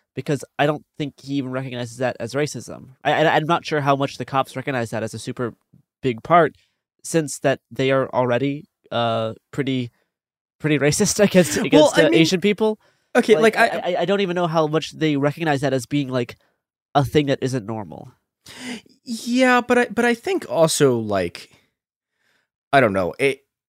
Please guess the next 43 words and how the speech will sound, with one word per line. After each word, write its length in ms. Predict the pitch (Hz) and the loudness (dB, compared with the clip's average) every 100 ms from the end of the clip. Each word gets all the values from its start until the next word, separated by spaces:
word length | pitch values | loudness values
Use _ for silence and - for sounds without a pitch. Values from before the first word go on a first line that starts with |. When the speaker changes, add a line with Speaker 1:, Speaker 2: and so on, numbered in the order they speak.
| _ _ _ _ _ _ | _ _ _ _ _ _
Speaker 2:
the, 280 | - 156 175 | 0 4 4
the, 260 | 175 156 180 | 4 -2 -4
the 240 | 165 208 | -2 0
explicitness 880 | 196 - - 139 185 - 220 226 220 | 2 0 -4 -2 0 2 4 2 2
to 120 | - | -2
which 260 | 185 202 - | 2 2 0
particularly 640 | - - 170 - 170 151 | -8 -2 -2 -2 -2 0
Baker 420 | 131 - 78 78 64 | -2 -4 -8 -8 -10
is 200 | 64 - | -10 -6
being 340 | 104 104 104 | -4 -2 -2
racist, 560 | 110 110 - 110 - - _ _ _ _ _ | 0 0 0 -2 -4 -10 _ _ _ _ _
like, 320 | 104 92 - - _ | -2 -2 -4 -16 _
makes 360 | 131 127 110 - | -2 2 2 0
me 120 | 127 | -2
suspect 560 | 117 107 - 101 101 - | -2 -4 -4 -2 -2 -4
that 120 | 95 | -6
he 80 | 90 | -6
do-, 220 | 80 95 - | -6 -8 -6
that 240 | 101 - | -6 -6
he, 180 | - 110 | -10 -10
he 240 | - - | -10 -8
would 220 | 104 95 104 | -8 -4 -4
have 140 | 120 | -2
been 100 | 123 | -2
able 220 | 120 127 | 0 0
to 100 | 139 | -2
figure 300 | 131 131 135 | 0 0 0
it 80 | 127 | 2
out, 260 | 131 143 - | 2 0 -2
because 260 | 110 92 | -6 -6
he's 240 | - 117 110 | -4 -6 -4
like, 180 | 95 | -2
like, 160 | 110 151 | 0 4
you 80 | 180 | 4
have 140 | 254 | 4
to 80 | 185 | 4
go 180 | 156 147 | 6 6
out 120 | 127 | 6
of 140 | 113 | 2
your 100 | 110 | -2
way 480 | 87 95 90 80 78 _ _ _ _ _ _ | -4 -4 -4 -6 -10 _ _ _ _ _ _
to, 220 | - 120 95 | -2 0 0
like, 440 | 95 92 78 - | -2 -4 -6 -14